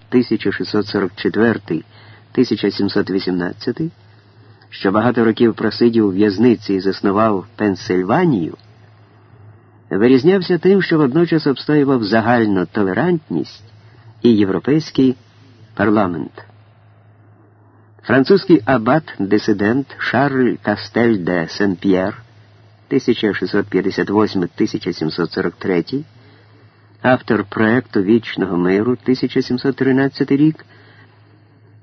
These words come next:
закликав утворити конфедерацію європейських держав, щоб гарантувати міцний мир.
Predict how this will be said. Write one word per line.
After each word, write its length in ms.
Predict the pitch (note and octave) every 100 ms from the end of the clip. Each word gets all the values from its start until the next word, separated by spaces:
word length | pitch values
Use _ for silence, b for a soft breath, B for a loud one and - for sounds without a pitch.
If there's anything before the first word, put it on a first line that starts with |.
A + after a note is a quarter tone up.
| _ _ _
закликав 540 | - A#2 C3+ C3 G#3
утворити 560 | G#3 E3 D3+ G3 G3+ F3
конфедерацію 840 | E3 E3 D#3 D3 C#3+ F3+ E3+ D#3+
європейських 760 | C#3 C3 B2+ C#3+ C#3+ - C#3+ B2+
держав, 600 | C#3+ C#3+ D3 A#2 E2 - -
щоб 180 | F2 F#2+
гарантувати 720 | G2+ G2+ G2 F2+ D3 D3+ B2+
міцний 420 | G#2 - G#2 A#2+
мир. 340 | D3 A#2 -